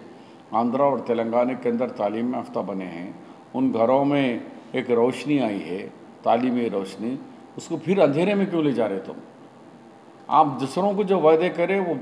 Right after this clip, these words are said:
पूरे हो रहे हैं, लेकिन हमसे जो कर रहे हैं उसको वफा क्यों नहीं हो रहा है?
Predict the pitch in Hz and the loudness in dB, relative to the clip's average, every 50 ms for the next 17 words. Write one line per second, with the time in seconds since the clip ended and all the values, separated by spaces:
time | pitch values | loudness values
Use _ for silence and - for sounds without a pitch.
0 | - 135 156 160 156 143 131 135 135 131 127 127 127 143 135 - - - - - | -2 0 6 6 6 6 6 2 0 0 0 0 -2 -4 -6 -10 -16 -18 -20 -14
1 | - - 143 156 175 160 139 117 98 87 95 120 156 151 - 220 214 190 214 202 | -6 -6 -2 0 2 2 2 0 -2 0 0 0 0 2 2 2 4 6 4 4
2 | - 175 165 156 185 190 175 - 180 180 147 127 - - 156 143 - 143 135 127 | 4 2 0 2 2 0 0 -2 -4 -2 -2 0 2 2 2 2 2 -2 -2 0
3 | 123 113 101 101 101 98 95 90 80 82 87 - | 0 -2 -2 -4 -4 -4 -6 -6 -6 -8 -10 -14